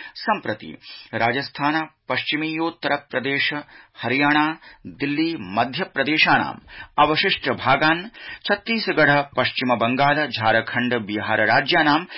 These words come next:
कतिपय भागान् च प्रति अग्रेसरति। विभागेन उक्तं यत् हिमाचल प्रदेशोत्तराखण्ड, हरियाणा, चण्डीगढ़, दिल्ली, उत्तर प्रदेश, पूर्वीय राजस्थान, मध्य प्रदेश,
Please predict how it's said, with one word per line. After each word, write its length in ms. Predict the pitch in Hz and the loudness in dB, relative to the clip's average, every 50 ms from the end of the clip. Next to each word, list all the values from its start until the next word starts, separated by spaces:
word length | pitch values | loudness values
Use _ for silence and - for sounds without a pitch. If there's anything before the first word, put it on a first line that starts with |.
| - - - _ - | -14 -14 -12 _ 0
कतिपय 480 | 190 196 - 208 202 - 185 180 175 | 0 0 0 -2 -2 0 2 4 4
भागान् 580 | 160 135 110 - 110 110 110 117 123 120 117 113 | 2 2 0 0 -2 0 2 2 2 2 2 0
च 60 | - 123 117 - - | -2 -4 -6 -6 -4
प्रति 380 | - 117 113 - 110 107 - - _ - 135 | -4 -4 -4 -2 -4 -6 -6 -8 _ -2 -2
अग्रेसरति। 840 | 135 - 117 107 98 - - 87 85 82 - - 62 50 - - _ _ _ _ _ _ _ _ _ _ _ _ _ _ _ _ _ _ _ - 110 | -2 0 -2 -2 -4 -4 -6 -6 -8 -8 -10 -14 -16 -16 -18 -20 _ _ _ _ _ _ _ _ _ _ _ _ _ _ _ _ _ _ _ -8 -6
विभागेन 360 | 113 101 117 120 110 113 110 | -4 -2 0 0 0 0 0
उक्तं 440 | 104 - 156 - - - 196 196 175 | 0 -2 -2 -2 -2 -2 0 0 0
यत् 180 | 143 - - | -2 -2 -4
हिमाचल 400 | 113 110 113 113 110 113 120 117 | -4 -2 0 0 2 2 0 -2
प्रदेशोत्तराखण्ड, 1300 | 117 - _ - 113 107 139 143 143 - 160 165 160 - - 127 113 107 104 104 - - 156 156 156 165 | -2 -4 _ -4 -2 0 0 2 2 2 0 0 -2 -2 -2 0 2 2 2 2 0 0 0 0 0 0
हरियाणा, 580 | 156 117 113 110 113 113 117 113 117 117 117 | 0 0 0 0 2 2 2 4 4 2 2
चण्डीगढ़, 760 | 117 - - - 101 98 95 101 98 95 117 117 120 131 139 - - - - - - - | 0 -2 -4 -4 -4 -4 -4 -4 -4 0 0 0 2 0 -2 -4 -6 -12 -18 -16 -14 -14
दिल्ली, 560 | 110 104 156 156 165 165 175 175 170 - - _ _ _ _ _ _ - | -4 0 0 2 2 2 0 -2 -4 -6 -12 _ _ _ _ _ _ -8
उत्तर 320 | 147 - - - 180 185 | -8 -6 -4 0 0 0
प्रदेश, 460 | 185 - - 143 120 135 135 123 - 151 | 0 -2 -4 -2 0 0 0 0 0 0
पूर्वीय 840 | 135 127 - _ _ - 123 123 120 113 104 113 113 113 117 110 107 | -2 -4 -8 _ _ -8 -6 -4 -4 -4 -2 -2 0 2 2 4 4
राजस्थान, 560 | 104 104 104 117 117 - - - 135 135 143 | 2 2 2 0 -2 -2 0 0 2 2 2
मध्य 380 | 143 123 107 98 92 85 110 | 2 0 -2 -4 -4 -6 -8
प्रदेश, 440 | 113 120 - 123 135 151 156 143 - | -8 -6 -4 -2 0 0 0 2 0